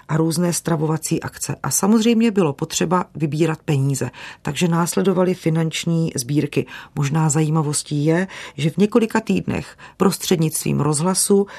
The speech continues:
se podařilo vybrat více než deset milionů korun československých. A co bylo také nezbytné, například benzín,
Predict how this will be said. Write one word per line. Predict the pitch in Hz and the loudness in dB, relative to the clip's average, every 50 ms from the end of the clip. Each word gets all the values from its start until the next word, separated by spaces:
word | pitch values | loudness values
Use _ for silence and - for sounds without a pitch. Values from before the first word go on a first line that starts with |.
| - - - - _ _ | -18 -20 -20 -20 _ _
se | - - 196 190 | -4 -2 -2 -2
podařilo | 190 - 180 202 220 214 226 226 220 220 220 - - | 0 0 0 2 2 2 2 2 2 0 -2 -2 -2
vybrat | 160 185 180 160 190 190 185 190 - - | 0 0 2 2 0 0 0 -2 -6 -8
více | - 147 185 196 190 - - 190 | -4 -2 -2 -2 -2 -2 -2 0
než | 185 190 185 - - | 0 0 -2 -4 -6
deset | 180 156 202 196 - - 233 226 - - | -4 -4 -2 -2 0 -2 -2 -2 -2 0
milionů | 185 185 185 180 190 185 180 180 165 143 | 2 2 4 4 2 2 2 0 0 -2
korun | - - - 170 170 175 170 170 165 | -2 0 0 2 2 2 0 -4 -6
československých. | - - 139 - - - 139 - - 143 139 135 135 - - - - - - - - - - - - - - - | -8 -8 -8 -8 -6 -6 -6 -6 -4 -6 -6 -6 -8 -10 -10 -10 -10 -10 -10 -12 -20 -20 -20 -18 -20 -20 -14 -8
A | - 139 | -8 -6
co | - - - | -6 -4 -6
bylo | 139 151 190 233 | -4 -2 -2 -2
také | 247 - 226 - - 208 202 | -2 -2 -4 -2 0 0 2
nezbytné, | 190 185 160 156 160 180 - - 180 170 165 170 - _ _ _ _ - | 2 0 0 0 -2 -4 -2 -2 -2 -2 -2 -2 -4 _ _ _ _ -4
například | 143 147 - - 196 - - 185 165 | -4 -4 -2 -2 -4 -2 -2 -2 0
benzín, | 175 175 175 160 156 156 139 123 | 0 0 0 0 -2 -2 -4 -4